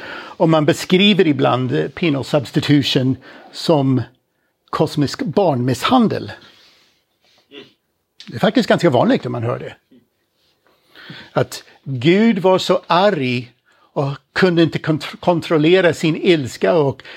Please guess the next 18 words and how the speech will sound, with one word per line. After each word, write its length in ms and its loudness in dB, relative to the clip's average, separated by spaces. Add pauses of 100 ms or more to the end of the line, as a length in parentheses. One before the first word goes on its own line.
(120)
liksom 460 0 (320)
misshandlade 760 2
sin 320 2
son 320 2
Jesus 400 0
till 180 0
döds. 460 -2 (2750)
Ja. 260 2 (600)
Steve 340 2
Chalk, 440 -4
som 200 -2
är 360 0
en 160 -4
inflytelserik, 1040 2 (540)
eh, 500 2 (120)
engelsk 580 0 (240)
kristen 360 2
ledare 600 2